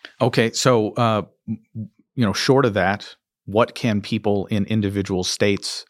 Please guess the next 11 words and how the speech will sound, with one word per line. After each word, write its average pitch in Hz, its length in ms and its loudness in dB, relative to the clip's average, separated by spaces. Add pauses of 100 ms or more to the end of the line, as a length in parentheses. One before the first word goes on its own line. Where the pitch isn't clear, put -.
(120)
do 82 460 -2 (220)
to, 82 600 -2
uh, 90 200 -2
or 95 240 -2
what 92 260 -2
can 98 180 -2
in-, 104 220 -2 (320)
individual 101 360 0
state - 260 0
legislatures 92 800 -2
do 90 480 -2